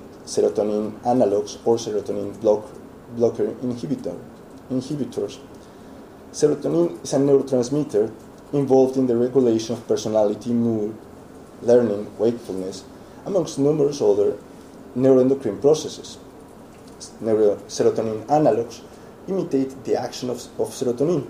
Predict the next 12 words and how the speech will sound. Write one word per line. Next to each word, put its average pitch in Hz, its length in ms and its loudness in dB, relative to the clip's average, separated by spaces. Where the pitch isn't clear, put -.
so 143 140 0
they 123 140 0
produce 135 440 0
something 120 380 -2
like 113 260 4
serotonin. - 520 -4
Um, 120 480 6
while, 113 500 6
um, 104 680 0
mao 120 240 6
inhibitors, 117 720 0
um, 104 400 2